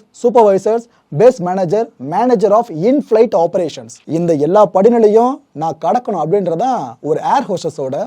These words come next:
பிரதான நோக்கமா இருக்கும். அப்படி யாராவது இந்த வீடியோ பார்த்துட்டு இருந்தீங்கன்னா, உங்களுக்கு என்னோட மனப்பூர்வமான வாழ்த்துக்கள். மக்களே, இந்த கண்டென்ட்டை பொறுத்த வரைக்கும் நாம சிந்திக்க வேண்டிய முக்கியமான சில விஷயங்கள்ல முதன்மையான விஷயம் என்னன்னு பார்த்தீங்கன்னா, இந்த விமான பயணிகள் ஒரு சிலர் என்ன பண்ணுவாங்க, "நான் கெத்து, இதெல்லாம் நான் அப்படி அப்படி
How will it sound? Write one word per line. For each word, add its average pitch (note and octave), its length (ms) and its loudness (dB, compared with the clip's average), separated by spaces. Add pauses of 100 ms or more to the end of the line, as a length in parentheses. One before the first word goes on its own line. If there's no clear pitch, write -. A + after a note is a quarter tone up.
(140)
பிரதான F#3+ 380 -4
நோக்கமா D3 360 -10
இருக்கும். G2+ 220 -18 (680)
அப்படி D3+ 280 -4
யாராவது G3+ 280 4
இந்த F#3 140 0
வீடியோ A3 240 4
பார்த்துட்டு G3 240 0
இருந்தீங்கன்னா, G3 280 -2 (280)
உங்களுக்கு F#3+ 300 4
என்னோட F#3+ 160 -2 (100)
மனப்பூர்வமான F#3 580 0
வாழ்த்துக்கள். C3 360 -8 (240)
மக்களே, E3+ 280 2 (200)
இந்த E3+ 200 -2
கண்டென்ட்டை G3 340 -2
பொறுத்த C#3+ 200 -4
வரைக்கும் C3 260 -8
நாம G#3 240 0
சிந்திக்க G#3+ 260 -2
வேண்டிய F3+ 220 -2
முக்கியமான A3 420 -2
சில E3+ 160 -4
விஷயங்கள்ல D3 440 -4
முதன்மையான G3 340 -2
விஷயம் D3+ 140 -8
என்னன்னு D#3 180 -8
பார்த்தீங்கன்னா, C3+ 340 -8 (800)
இந்த D3 100 -6 (560)
விமான B3+ 260 2 (120)
பயணிகள் F#3 320 -2
ஒரு D3+ 100 -6
சிலர் G3 180 -2
என்ன G3 140 -4
பண்ணுவாங்க, D3+ 320 -4 (440)
"நான் C#3+ 180 -8
கெத்து, F#3+ 280 -4 (460)
இதெல்லாம் G3 240 -2
நான் F3 140 -4
அப்படி E3 160 0
அப்படி F#3+ 120 2